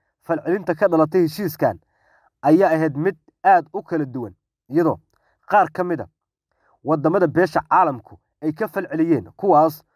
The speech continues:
oo badankooda sheegay inay taageersan yihiin, ee, madax bannaanida dhuleed ee Soomaaliya, iyadoo aan dhanka kalena si cad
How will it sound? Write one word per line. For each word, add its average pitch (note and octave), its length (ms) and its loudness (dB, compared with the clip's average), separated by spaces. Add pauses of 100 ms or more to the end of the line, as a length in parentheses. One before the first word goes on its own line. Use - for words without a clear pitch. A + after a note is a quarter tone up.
(240)
oo E3 120 -2
badankooda E3+ 560 -2
sheegay D#3 480 0 (380)
inay F3 200 2
taageersan D#3 540 0
yihiin, E3 300 -4 (1040)
ee, D3 140 4
madax D3+ 260 0 (120)
bannaanida D#3 380 0
dhuleed C#3+ 320 -4 (340)
ee E3 120 -2
Soomaaliya, C3+ 520 -2 (720)
iyadoo D#3 200 0
aan D#3 180 0
dhanka F3 240 -2
kalena D#3 320 -2 (220)
si - 280 -6
cad C3 140 -6